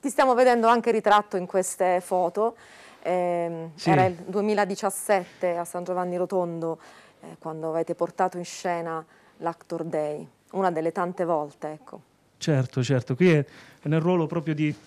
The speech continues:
Speaker 2: è un ruolo che mi ha affidato il maestro, <laughs> un po', ecco, difficile da portare avanti, però l'ho fatto con molto, molto coraggio, che è quello del capopopolo,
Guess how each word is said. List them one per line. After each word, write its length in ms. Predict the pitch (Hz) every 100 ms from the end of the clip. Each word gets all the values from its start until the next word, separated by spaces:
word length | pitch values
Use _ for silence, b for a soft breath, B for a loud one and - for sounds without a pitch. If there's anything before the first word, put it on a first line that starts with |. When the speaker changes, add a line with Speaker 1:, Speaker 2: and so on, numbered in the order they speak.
| -
Speaker 2:
è 120 | 143 143
un 120 | 139
ruolo 520 | 160 170 156 151 127 -
che 140 | -
mi 380 | 143 131 143 156
ha 40 | 151
affidato 500 | - 151 151 139 135
il 80 |
maestro, 640 | 139 143 156 131 - 139 123 -
<laughs> 760 | 139 - - - - - - -
un 160 | 147 139
po', 400 | 190 185 180 -
ecco, 540 | 151 151 160 151 - _
difficile 800 | 139 127 156 - - 175 - 135
da 100 | 127
portare 380 | 120 120 - 123
avanti, 560 | 123 127 113 113 - 110
però 240 | 120 131
l'ho 100 | 123
fatto 420 | 117 127 117 - 113
con 220 | 117 113
molto, 520 | 110 117 123 117 113
molto 340 | 113 117 123
coraggio, 520 | 107 113 107 104 110 110
che 120 | 117
è 60 |
quello 220 | - 123 113
del 140 | 113
capopopolo, 800 | 120 107 101 123 113 104 107